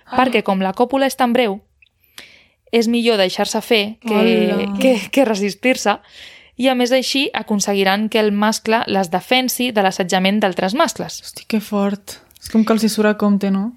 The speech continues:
Speaker 2: Sí,
Speaker 1: Manera.
Speaker 2: és, és, sí, és com... Eh.
Speaker 1: Sí, sí.
Speaker 2: Eh, no mola.
Speaker 1: No mola.
Speaker 2: Em, però espera, que en-, encara hi ha més coses sobre,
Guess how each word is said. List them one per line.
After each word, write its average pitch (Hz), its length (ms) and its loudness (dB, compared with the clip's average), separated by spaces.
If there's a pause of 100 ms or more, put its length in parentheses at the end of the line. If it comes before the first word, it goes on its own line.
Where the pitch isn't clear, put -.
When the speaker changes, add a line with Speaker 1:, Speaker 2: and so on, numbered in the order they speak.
(160)
Speaker 2:
Sí, 233 240 0
Speaker 1:
Manera. 208 280 2
Speaker 2:
és, 202 160 -4
és, 226 200 0
sí, 214 200 2
és 196 280 0
com... 190 640 2 (200)
Eh. 202 180 2 (480)
Speaker 1:
Sí, - 200 -4
sí. 202 240 -4 (160)
Speaker 2:
Eh, 202 160 0
no 202 120 4
mola. 180 280 2 (100)
Speaker 1:
No 214 120 2
mola. 190 260 0 (320)
Speaker 2:
Em, 208 880 2
però 214 320 4
espera, 233 260 0
que 233 120 0
en-, 202 100 -2
encara 220 260 2
hi 254 60 2
ha 233 80 2
més 202 140 -2
coses 233 280 0
sobre, 190 260 -2